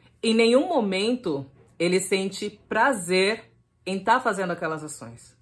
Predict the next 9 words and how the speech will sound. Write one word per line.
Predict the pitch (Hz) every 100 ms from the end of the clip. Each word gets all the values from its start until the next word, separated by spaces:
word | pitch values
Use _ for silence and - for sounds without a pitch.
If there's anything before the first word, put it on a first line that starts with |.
| _ _ _
Em | 185
nenhum | 220 214 208 254
momento | 277 285 226 190 185
ele | 190 190
esboça | 190 165 170 165 170 185 -
um | 190 196
mínimo | 185 190 196 202
de | 170
prazer. | 170 175 170 - -